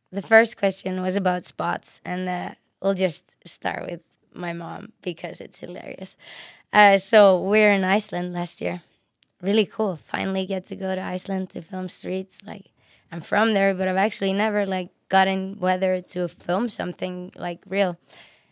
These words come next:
And, um, when I'm there or had the chance to go on a trip when it's good.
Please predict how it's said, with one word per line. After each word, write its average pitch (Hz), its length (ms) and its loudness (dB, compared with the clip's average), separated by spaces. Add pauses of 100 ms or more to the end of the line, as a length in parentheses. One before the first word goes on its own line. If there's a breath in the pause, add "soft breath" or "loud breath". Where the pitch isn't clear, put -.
(120)
And, 185 260 4 (400)
um, - 100 -20
when 180 140 -2
I'm 175 140 -2
there 185 280 2
or 175 220 -6 (680)
had 180 180 0
the 190 80 -2
chance 180 260 0
to 175 80 -4
go 180 140 4
on 180 100 2
a 170 60 -4
trip 196 320 -2
when 170 260 -4
it's 165 140 -8
good. 202 240 2